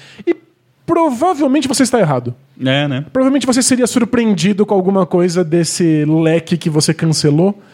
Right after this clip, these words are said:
Speaker 2: Uhum.
Speaker 1: Mas a gente faz pra conseguir caminhar, pra gente
Speaker 2: É.
Speaker 1: saber pra onde olhar.
Speaker 2: É quase uma questão de sobrevivência não gostar de coisas, né?
Speaker 1: Exato.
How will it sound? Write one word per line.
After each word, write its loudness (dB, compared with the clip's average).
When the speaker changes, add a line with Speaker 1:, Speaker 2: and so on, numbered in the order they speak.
Speaker 2:
Uhum. -2
Speaker 1:
Mas 2
a 0
gente 0
faz 0
pra 0
conseguir -2
caminhar, 0
pra 0
gente 2
Speaker 2:
É. -2
Speaker 1:
saber 0
pra 0
onde -2
olhar. 2
Speaker 2:
É -8
quase 0
uma 2
questão -2
de -2
sobrevivência 0
não 4
gostar 0
de -6
coisas, -2
né? 0
Speaker 1:
Exato. 0